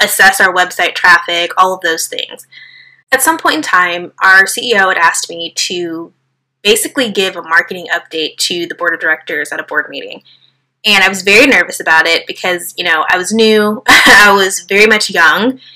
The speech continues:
and I don't think at that time I had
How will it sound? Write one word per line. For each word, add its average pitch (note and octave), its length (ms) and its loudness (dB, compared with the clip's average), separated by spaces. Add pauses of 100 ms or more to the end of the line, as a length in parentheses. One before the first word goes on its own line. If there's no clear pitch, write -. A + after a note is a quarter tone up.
(260)
and G3 500 0 (680)
I A3+ 140 4
don't C4+ 280 6
think A3 180 0
at G3 120 -2
that G3 220 4
time F3 260 2
I E3+ 40 2
had F3+ 160 -6